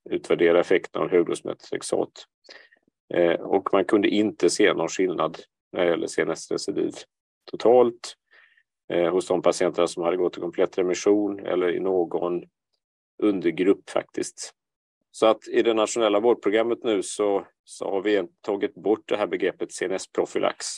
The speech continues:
Vi kan inte säga att det finns någon behandling som skyddar mot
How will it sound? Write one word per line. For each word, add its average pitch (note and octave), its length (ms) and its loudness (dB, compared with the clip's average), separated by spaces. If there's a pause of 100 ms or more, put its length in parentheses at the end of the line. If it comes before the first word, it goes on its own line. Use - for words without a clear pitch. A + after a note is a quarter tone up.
Vi - 100 -8
kan G2 180 -2
inte G2 180 -4
säga F#2 240 4
att F2 80 0
det F#2+ 120 -4
finns A#2 360 -2
någon G2+ 260 -4
behandling F2+ 420 2
som G2+ 320 0 (180)
skyddar F#2+ 320 6
mot G2+ 240 0